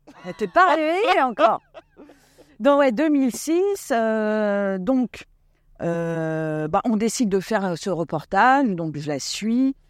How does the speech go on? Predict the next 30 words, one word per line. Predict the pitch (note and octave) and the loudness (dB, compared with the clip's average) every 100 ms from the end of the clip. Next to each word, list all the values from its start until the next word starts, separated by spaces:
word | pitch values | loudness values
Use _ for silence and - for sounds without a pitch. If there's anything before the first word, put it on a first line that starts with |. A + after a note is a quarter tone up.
| _ | _
et | E3+ | -12
cetera. | - F3 E3 D3+ F3+ G#3+ A3+ A3+ | -6 -4 -4 -2 0 2 2 0
Et, | E3+ D#3 D3 | -2 -2 -2
euh, | C#3+ C3+ C3 G#2+ D#2 - _ _ _ _ | -2 -2 -4 -6 -8 -16 _ _ _ _
bah, | D#3 | -8
c'est | - D3+ | -4 -4
un | D3 | -4
super | - - G3 G#3 E3+ | -6 -10 -4 0 0
moment, | E3+ F3+ A3+ | 0 0 -2
de | E3+ | -2
super | - G#3+ G3+ - | -6 -6 -6 -6
souvenirs, | F3 D#3+ G3 D4 - _ _ _ _ | -8 -4 -2 -2 -6 _ _ _ _
parce | - | -10
que | G3 | -6
c'est | F3+ | -6
son | D#3+ D#3+ | -4 -6
premier | - F3+ F#3+ D4 _ | -4 -2 -2 -4 _
Grand | E3 E3 | -10 -8
Chelem. | D3 F3+ A#3+ - _ _ _ _ _ | -6 -4 -4 -4 _ _ _ _ _
Et | - F#3 | -6 -4
donc, | G3 G3 F#3 | -4 -4 -2
euh, | E3+ | 0
on | G3+ | 0
rentre | F#3 A3+ - | 0 -2 -2
ensemble | A3 - G#3+ | -6 -4 -2
à | G3 | 0
Paris, | G#3 F#3+ F3+ A#3 B3+ | 0 0 0 2 2
et | G3+ F#3 | 0 0
là, | F3+ F3 D#3+ | 0 0 -2
euh, | C#3 C#3 | -4 -8